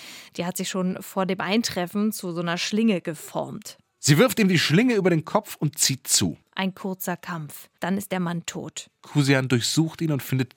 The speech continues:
Speaker 2: dreihundert Mark.
Speaker 1: Mit einem Brotmesser zerteilt sie die Leiche, packt die Teile in einen Koffer und verteilt den Inhalt am nächsten Tag auf diversen Ruinen.
Speaker 2: Und zwar in Ost- und West-Berlin, denn sie weiß, dass die beiden Polizeistellen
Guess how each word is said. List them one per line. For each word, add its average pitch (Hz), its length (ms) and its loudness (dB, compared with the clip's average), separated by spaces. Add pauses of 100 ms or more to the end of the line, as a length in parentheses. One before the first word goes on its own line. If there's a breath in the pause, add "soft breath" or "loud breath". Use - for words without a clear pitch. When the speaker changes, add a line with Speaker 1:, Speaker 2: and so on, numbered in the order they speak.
(100)
Speaker 2:
dreihundert 95 640 -2
Mark. - 360 -8 (340 loud breath)
Speaker 1:
Mit 220 280 2
einem 220 300 4
Brotmesser 185 960 0 (260)
zerteilt 220 760 0
sie 208 180 0
die 214 120 0
Leiche, 190 760 0 (220)
packt - 360 0
die 262 160 -2
Teile 214 400 2
in 226 100 2
einen 190 300 0
Koffer 220 540 2
und 214 180 -4
verteilt 214 480 0
den 214 140 -2
Inhalt 185 520 0
am 190 180 0
nächsten 214 340 -2
Tag 185 340 -2
auf - 340 -4 (220)
diversen 190 500 2
Ruinen. 170 640 -2 (300)
Speaker 2:
Und 170 140 6
zwar 139 200 6
in 123 180 0
Ost- - 360 0
und 226 320 0
West-Berlin, 98 540 2
denn 127 180 4
sie 98 240 0
weiß, 175 440 4
dass 156 160 0
die 131 100 2
beiden 113 300 0
Polizeistellen 131 920 -2